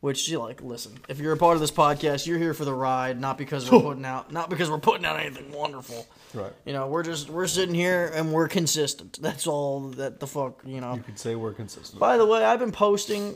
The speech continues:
Speaker 1: you know, on our TikTok and on our Instagram some throwback clips. Let me know what you guys think. If I should keep at least one clip a day a throwback, or, uh, I'll probably run out. So, anyway, <sighs> you go ahead and we'll just all draw from the top. <laughs> Why are you doing that?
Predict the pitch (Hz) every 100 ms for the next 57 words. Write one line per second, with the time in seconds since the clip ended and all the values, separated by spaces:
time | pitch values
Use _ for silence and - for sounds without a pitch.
0 | - 190 175 165 160 160 156 147 156 147
1 | 170 147 147 151 147 139 139 - 139 139
2 | 135 143 135 135 131 135 127 - 135 135
3 | - - - 160 165 170 156 147 147 104
4 | - - 117 - 123 147 135 123 131 143
5 | 139 143 139 151 139 127 127 123 151 160
6 | 165 165 165 156 143 131 - 123 50 -
7 | 107 131 127 117 107 - 50 95 - -
8 | - - - - - 170 123 127 143 _
9 | _ _ _ _ _ _ _ _ _ -
10 | - - - - - - - - - -
11 | 175 160 156 147 147 143 139 139 165 160
12 | 160 151 147 143 143 139 127 123 104 107
13 | - - - - _ _ _ _ _ _
14 | _ _ _ _ _ _ _ - 190 175
15 | 151 165 160 139 101 - -